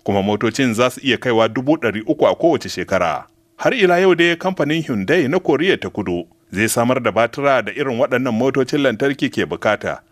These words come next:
a cikin matsakaicin lokaci, inda zai lamshe jimillar kuɗi sama da dala biliyan biyar da ke zama mafi girman hannun jari a tarihin Georgia, kuma mai yiwuwa ma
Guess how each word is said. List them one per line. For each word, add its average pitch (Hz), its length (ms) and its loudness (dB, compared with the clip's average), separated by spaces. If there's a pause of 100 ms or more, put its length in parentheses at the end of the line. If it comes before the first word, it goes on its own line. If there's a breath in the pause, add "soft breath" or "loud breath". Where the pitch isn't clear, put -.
(100)
a 95 80 0
cikin 113 280 -4
matsakaicin 131 520 -2
lokaci, 82 720 -2 (200)
inda 95 220 0
zai 123 160 2
lamshe 127 420 2
jimillar 113 400 2
kuɗi 135 340 0
sama 143 240 0
da 101 100 0
dala 123 260 2
biliyan 143 400 0
biyar 82 380 -4 (300 soft breath)
da 95 80 0
ke 92 140 -2
zama 113 260 2
mafi 123 260 0
girman 127 320 0
hannun 131 360 -2
jari 127 400 0 (160)
a 92 100 0
tarihin 113 540 -2
Georgia, 120 520 2 (260)
kuma 123 220 2
mai 107 160 2
yiwuwa 131 360 2
ma 135 160 2